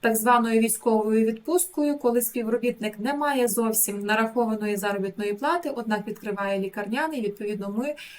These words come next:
повинні відштовхуватись певної інформації для того, щоб його нарахувати.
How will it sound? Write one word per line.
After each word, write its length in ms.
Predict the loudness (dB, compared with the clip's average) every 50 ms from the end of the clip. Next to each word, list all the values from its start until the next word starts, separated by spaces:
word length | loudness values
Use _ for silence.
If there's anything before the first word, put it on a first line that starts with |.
| -20 -6 _
повинні 400 | -2 2 4 4 4 4 4 2
відштовхуватись 680 | 2 -2 -2 -2 0 0 0 0 -2 -6 -4 -4 -4
певної 360 | -4 -4 -4 -4 -4 -4 -4
інформації 800 | -4 -6 -6 -6 -6 -4 0 0 2 2 2 2 0 0 -2 -4 -8 -10 _ -20 -20 -20 -20 _ _ _ _ _ 0
для 100 | 2 2
того, 280 | 4 2 2 2 2
щоб 240 | 0 0 -2 0 2
його 240 | 4 4 4 6 4
нарахувати. 840 | 4 4 4 4 2 2 0 -2 -2 0 0 0 -2 -2 -4 -6